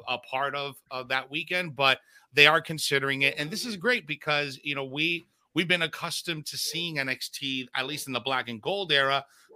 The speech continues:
being in these big, one of the big four pay-per-views or the big five, um,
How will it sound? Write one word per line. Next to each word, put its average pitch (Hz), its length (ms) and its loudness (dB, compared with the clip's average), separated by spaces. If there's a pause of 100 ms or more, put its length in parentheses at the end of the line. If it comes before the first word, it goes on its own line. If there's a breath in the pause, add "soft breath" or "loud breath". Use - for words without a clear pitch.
(160)
being 147 360 2
in 127 180 -8
these 120 220 -6
big, 131 320 -2 (180)
one 135 240 -2
of 131 60 -2
the 120 80 -2
big 123 160 4
four 135 280 0
pay-per-views 117 560 -2
or 110 40 -6
the 104 80 -8
big 120 180 -4
five, 123 460 6 (340 loud breath)
um, 123 340 4